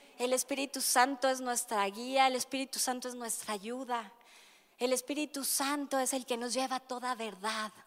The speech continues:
¿Sabes que necesitamos la presencia del Espíritu Santo en este lugar para ser verdaderamente transformadas?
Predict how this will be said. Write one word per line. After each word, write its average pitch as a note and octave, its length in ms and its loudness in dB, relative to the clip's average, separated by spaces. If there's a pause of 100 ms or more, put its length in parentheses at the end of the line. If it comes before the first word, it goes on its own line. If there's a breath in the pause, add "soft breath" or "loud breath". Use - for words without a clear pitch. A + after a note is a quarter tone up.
(1500 loud breath)
¿Sabes D4 340 0
que D4 140 0
necesitamos C#4 920 -2
la A#3+ 100 -2
presencia C4 440 -4
del A#3 140 0
Espíritu C4 540 -4
Santo B3+ 600 -2
en A#3+ 100 -4
este C4 240 -2
lugar B3 400 0
para A#3 160 -4
ser B3+ 220 -4
verdaderamente B3 760 -2
transformadas? G3 1040 -6